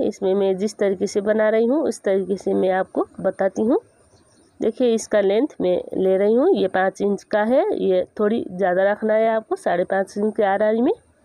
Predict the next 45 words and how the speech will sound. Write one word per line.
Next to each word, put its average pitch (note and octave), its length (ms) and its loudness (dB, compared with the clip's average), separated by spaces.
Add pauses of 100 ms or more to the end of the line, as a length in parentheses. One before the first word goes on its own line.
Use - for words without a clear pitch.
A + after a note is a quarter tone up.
(640)
देखिए, B3 360 0
मैं G3+ 240 2
दूसरे G3+ 320 -2
भी A#3 180 2
नाप A3 280 0
रही A#3 140 4
हूँ, C#4+ 180 2
ये G#3 160 0
पाँच F#3+ 340 -2
इंच A3+ 220 -2
है, D#4 100 2 (160)
आपको F#3+ 280 -2
इस G3+ 200 0
तरीके F#3+ 280 0
से E4 260 -2
साढ़े F3+ 280 0
पाँच F#3+ 300 -4
इंच G3+ 200 -4
रखना G#3+ 320 0
है। C4 180 2 (360)
अब B3 160 0
देखिए, C4+ 260 0
इसमें A#3 300 0
गांठ A3 280 0
किस A#3+ 180 -4
तरीके G#3 300 -2
से G#3 140 -2
लगाना F#3+ 380 0
है, B3+ 160 2
ये G#3+ 180 2
मैं F#3+ 240 2
बताने F#3 400 0
जा G3+ 160 0
रही G3+ 140 0
हूँ A3+ 160 2
आपको। A3+ 320 -2 (640)
देखिए, B3 320 0
इस A#3+ 160 -2
तरीके G#3 300 0
से G#3 140 -2
आपको G3 280 0
दो F#3 180 -2 (260)
धागा F#3+ 360 -2 (580)
लेना G3+ 300 2
है, B3 200 2